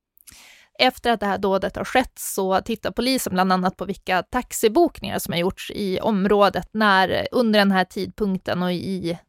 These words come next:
närheten av, eh, brottsplatsen då. Eh, så det är bland annat via taxibokningarna som de får fram,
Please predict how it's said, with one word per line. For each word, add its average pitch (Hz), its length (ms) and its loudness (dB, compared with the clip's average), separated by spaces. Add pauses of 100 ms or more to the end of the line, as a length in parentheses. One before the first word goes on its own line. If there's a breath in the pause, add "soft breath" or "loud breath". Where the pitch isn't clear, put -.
närheten 190 680 2
av, 127 160 0 (520)
eh, - 220 -14
brottsplatsen - 720 -2
då. 202 200 0 (520 loud breath)
Eh, 202 240 2
så 226 160 2
det 247 80 2
är 247 80 4
bland 247 220 4
annat 247 280 2
via 202 140 -2
taxibokningarna 208 1040 -2
som 190 160 -2
de 185 140 0
får - 120 -12
fram, 180 440 2